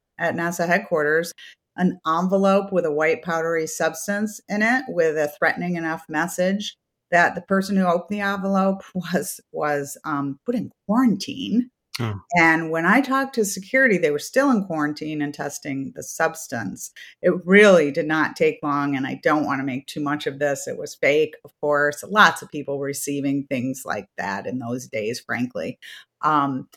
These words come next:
Speaker 1: but it was a little disheartening, of course, and, and, um, I put it in juxtaposition to the seven minutes of terror we all felt on the, um,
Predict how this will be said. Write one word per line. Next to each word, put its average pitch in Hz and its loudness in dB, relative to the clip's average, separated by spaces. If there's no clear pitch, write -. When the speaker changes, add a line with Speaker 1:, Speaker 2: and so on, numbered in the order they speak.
Speaker 1:
but 185 4
it 220 8
was 208 6
a 370 4
little 302 8
disheartening, 208 4
of 196 2
course, 196 6
and, 202 2
and, 190 4
um, 180 2
I 170 6
put 190 4
it 185 2
in 175 0
juxtaposition 165 -2
to 196 4
the 185 0
seven 202 4
minutes 190 2
of 180 0
terror 202 6
we 190 4
all 196 4
felt 180 4
on 170 2
the, 160 -6
um, 156 2